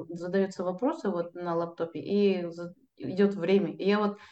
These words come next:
начинала отвечать, и только запнусь, и всё, у меня сразу: "Ой, я ужасно отвечаю", и она начинала заново отвечать. И вот как-то вот моё, с-, моя самокритика ужасная меня просто всегда останавливала. Думала: "Я просто всё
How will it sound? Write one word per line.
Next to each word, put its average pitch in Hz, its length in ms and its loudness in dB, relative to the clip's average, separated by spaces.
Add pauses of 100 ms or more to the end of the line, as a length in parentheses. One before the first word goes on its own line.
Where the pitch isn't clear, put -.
(220)
начинала 226 500 6
отвечать, 220 480 4
и 202 280 -2
только 269 280 6
запнусь, 226 540 2
и 202 120 -2
всё, 262 320 4
у 220 40 4
меня 196 180 0
сразу: 202 420 -4
"Ой, 233 280 4
я 196 100 4
ужасно 202 440 2
отвечаю", 233 600 6
и 185 40 0
она 202 160 4
начинала 214 420 2
заново 208 560 2
отвечать. 202 440 -4
И - 80 0
вот 208 200 0
как-то 233 280 0
вот 208 160 0 (380)
моё, 220 640 6 (280)
с-, - 320 -12
моя 208 300 2
самокритика 208 640 0
ужасная 180 560 0
меня 175 220 -4
просто - 260 -10
всегда 180 320 -2
останавливала. 190 580 -2
Думала: 180 260 -4
"Я 165 180 -4 (220)
просто 277 280 -4
всё 226 560 -2